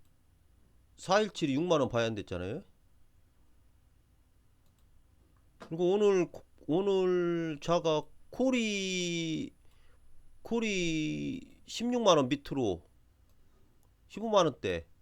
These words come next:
거기 올 자리가 있으니까 푸시 오늘 한 오십 프로 나온다고 했잖아요. 저가 십일만 삼천 원,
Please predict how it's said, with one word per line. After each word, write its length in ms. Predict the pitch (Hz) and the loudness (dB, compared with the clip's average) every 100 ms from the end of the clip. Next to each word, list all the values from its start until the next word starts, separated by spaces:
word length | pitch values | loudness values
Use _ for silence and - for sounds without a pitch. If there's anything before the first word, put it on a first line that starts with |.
| - | -20
거기 220 | - 156 160 | -2 2 2
올 140 | 160 | 2
자리가 300 | 165 160 143 | 2 4 4
있으니까 640 | 135 139 160 - 170 196 - _ - _ _ _ _ _ - _ - | 2 -4 -8 -2 -2 -2 -8 _ -20 _ _ _ _ _ -20 _ -10
푸시 380 | 220 - 185 | -10 -4 -2
오늘 500 | 151 151 147 143 127 - | 0 2 0 0 -4 -6
한 120 | 151 | -4
오십 260 | 139 175 - | 0 -2 -2
프로 200 | 151 123 | -2 2
나온다고 420 | 107 123 117 95 | 4 4 0 -2
했잖아요. 420 | - 82 80 80 _ - - _ _ - _ _ _ _ _ _ _ _ _ _ _ _ - - | -4 -8 -8 -12 _ -20 -20 _ _ -20 _ _ _ _ _ _ _ _ _ _ _ _ -20 -8
저가 680 | 143 - - 120 80 50 - - | -8 -8 -4 -2 -2 -4 -10 -14
십일만 400 | 156 165 147 117 | -12 -8 -6 -6
삼천 420 | 127 120 - 95 | -8 -12 -14 -12
원, 180 | 85 | -12